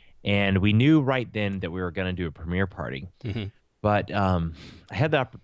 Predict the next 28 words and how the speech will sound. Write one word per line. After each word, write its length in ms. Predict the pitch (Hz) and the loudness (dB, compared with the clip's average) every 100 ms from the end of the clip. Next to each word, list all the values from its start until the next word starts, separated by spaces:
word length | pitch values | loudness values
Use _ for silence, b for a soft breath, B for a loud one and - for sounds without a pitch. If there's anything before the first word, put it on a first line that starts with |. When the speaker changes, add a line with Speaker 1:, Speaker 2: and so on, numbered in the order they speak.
| 80 | -8
Speaker 1:
opportunity 720 | 110 - 107 104 95 92 87 | -8 -8 -6 -4 -4 -4 -6
at 180 | 87 87 | -4 -2
our 160 | 85 82 | 0 -2
finale 420 | 110 143 160 95 | -2 -2 -2 -6
party 400 | - 87 82 76 - - | -2 0 0 -6 -12 -10
to 480 | 98 90 85 80 71 _ - | -4 -2 -2 -4 -8 _ -6
get 140 | 104 | -2
to 80 | 104 | 0
know 220 | 92 87 | 2 2
Daniel 320 | 82 90 87 | 2 0 0
Thomas 360 | 80 85 78 - | -2 -4 -4 -4
May, 300 | 80 64 - | -6 -6 -6
who 100 | 87 | -8
plays 360 | - 82 76 82 | -6 -4 -4 -2
Alan 480 | 90 82 67 80 - | 0 0 -2 -6 -10
on 80 | 73 | -10
The 60 | 71 | -8
Walking 340 | 76 90 78 | -8 -8 -6
Dead, 240 | 78 80 78 | -2 -2 0
and 100 | 78 | -2
Speaker 2:
Right. 180 | 92 104 | -2 -2
Speaker 1:
he 100 | 92 | 0
and 80 | |
I 80 | 82 | 2
have 160 | 82 73 | 0 -2
become 240 | 82 76 | -4 -2
friends, 480 | 82 110 110 104 85 | 0 0 2 2 2
and 120 | 76 | -2